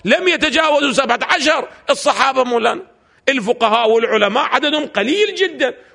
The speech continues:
خو لو قلت أن علمه قليل، مو، مو عالم، مو جاهل، ما قلت جاهل، قلت علمه شوية قليل، مو أعلم، يقول: "عزروا هذا". ليش يقول مو أعلم؟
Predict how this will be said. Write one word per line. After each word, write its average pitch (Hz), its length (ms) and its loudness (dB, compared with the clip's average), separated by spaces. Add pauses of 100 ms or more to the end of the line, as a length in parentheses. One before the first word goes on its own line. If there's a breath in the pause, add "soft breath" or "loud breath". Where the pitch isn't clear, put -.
خو 247 100 2
لو 269 140 2
قلت 311 380 -4
أن 226 260 -4
علمه 214 720 -2
قليل، 202 1040 -4 (240 loud breath)
مو، 269 260 4
مو 381 220 4
عالم، 311 840 0
مو 359 200 2
جاهل، 294 520 0
ما 311 200 2
قلت 381 280 0
جاهل، 240 360 -2
قلت 226 220 -10 (100)
علمه 294 280 -4
شوية 262 340 -2
قليل، 226 480 -4 (180 loud breath)
مو 403 340 2
أعلم، 277 680 0 (380 soft breath)
يقول: 147 300 -4
"عزروا 143 420 -2
هذا". 113 200 -6
ليش 156 220 -2
يقول 277 180 -2
مو 277 120 0
أعلم؟ 269 260 -4